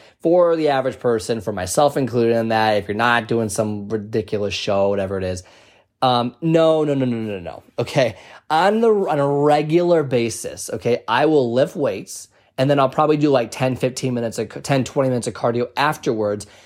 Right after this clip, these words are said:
Then I will shower. So before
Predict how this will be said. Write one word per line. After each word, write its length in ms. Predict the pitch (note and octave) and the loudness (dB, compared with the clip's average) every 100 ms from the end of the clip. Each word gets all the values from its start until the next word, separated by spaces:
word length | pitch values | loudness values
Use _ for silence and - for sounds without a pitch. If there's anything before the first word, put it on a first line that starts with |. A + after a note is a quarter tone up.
| _ | _
Then 800 | C3+ A#2+ E3 A3+ C3+ A2+ F#3 - _ _ - | -4 2 4 4 0 -2 -6 -10 _ _ 0
I 140 | D3 | 2
will 200 | D3 C3+ | 2 2
shower. 760 | B2+ - E3+ D#3+ C#3+ - - _ _ _ _ | 0 -2 0 2 0 -6 -16 _ _ _ _
So 180 | - E3 | 0 2
before 720 | D#3+ - - G3 A3+ A#3+ | 2 0 -2 2 2 2